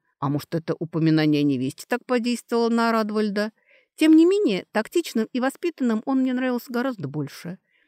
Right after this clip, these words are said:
Матушка с советником явно никуда не торопились, ведя светскую беседу и втягивая меня в нее. Наставник записывал каждую мою реплику,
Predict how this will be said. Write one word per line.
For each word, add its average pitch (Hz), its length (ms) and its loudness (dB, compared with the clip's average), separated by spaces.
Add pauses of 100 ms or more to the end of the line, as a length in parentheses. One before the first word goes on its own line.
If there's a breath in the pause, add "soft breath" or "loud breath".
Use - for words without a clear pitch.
(120)
Матушка 285 500 -2
с - 60 -10
советником 277 680 -2
явно 165 420 -2
никуда 143 340 -6
не - 100 -10
торопились, - 720 -10 (240 soft breath)
ведя 170 380 0
светскую 160 500 -4
беседу 143 640 -8
и - 180 -4
втягивая 196 600 -2
меня 180 360 -4
в - 60 -14
нее. 160 420 -12 (500)
Наставник 370 580 0
записывал 269 520 -2
каждую 262 320 -2
мою 247 200 2
реплику, 170 580 -6